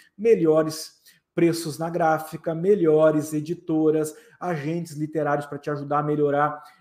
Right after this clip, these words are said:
e encurtar o caminho pra encontrar editoras, tá bom? Divulgar o teu livro é muito importante. Não adianta você ter um livro e ninguém saber que você tem o livro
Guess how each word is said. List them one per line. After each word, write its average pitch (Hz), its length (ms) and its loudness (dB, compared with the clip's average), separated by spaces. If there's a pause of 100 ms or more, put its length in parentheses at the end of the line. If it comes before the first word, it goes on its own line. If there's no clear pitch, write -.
(180)
e 151 220 -4 (120)
encurtar 165 420 -2
o 165 80 0
caminho 151 400 -4
pra 147 140 -6
encontrar 147 800 -4 (200)
editoras, 156 880 -2 (160)
tá 113 80 -12
bom? 156 360 0
Divulgar 220 440 -2
o 247 40 -2
teu 233 120 0
livro 208 220 2
é - 20 -2
muito 202 240 -8
importante. 202 340 -10
Não 202 80 -8
adianta 247 220 -8
você - 160 -4
ter 202 160 0
um 202 100 2
livro 285 540 0 (340)
e 427 60 -2
ninguém 359 240 0
saber 226 400 2
que - 180 -12 (100)
você 151 200 -10
tem 147 160 -8
o 135 80 -6
livro 113 340 -4